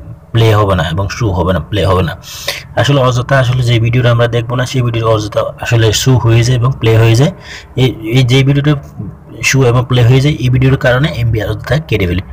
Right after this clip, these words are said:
আপনারা এই, এই অপশনটি দিয়ে রাখবেন। এই অপশনটি যখন দিয়ে রাখবেন আপনারা, হ্যাঁ, এই অপশনটি যখন আপনারা দিয়ে রাখবেন, আসলে ভিডিওগুলা,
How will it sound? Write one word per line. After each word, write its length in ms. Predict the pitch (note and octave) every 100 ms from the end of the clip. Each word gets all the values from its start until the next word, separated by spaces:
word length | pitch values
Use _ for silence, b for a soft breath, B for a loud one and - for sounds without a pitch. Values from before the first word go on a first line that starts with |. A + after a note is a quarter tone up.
| B B -
আপনারা 220 | - C3
এই, 240 | B2+ B2+ G#2 G#2+
এই 120 | C3+ C3
অপশনটি 360 | - C#3 C3
দিয়ে 160 | B2 A2+
রাখবেন। 280 | F#2+ F#2 F2 - - - - -
এই 140 | A#2
অপশনটি 340 | A2 - C3+ C3
যখন 260 | B2+ C#3
দিয়ে 140 | B2 B2
রাখবেন 260 | A#2 B2+
আপনারা, 480 | B2+ B2 D3 F#3 - B B B -
হ্যাঁ, 200 | B2 A#2+ F2
এই 280 | B2 B2
অপশনটি 320 | B2+ A#2+ D3 C#3
যখন 240 | D3+ D3+
আপনারা 240 | D3 C#3
দিয়ে 220 | C#3+ C#3+ C3
রাখবেন, 240 | B2 C#3
আসলে 200 | - C3+
ভিডিওগুলা, 480 | B2+ B2+ C3+ C3+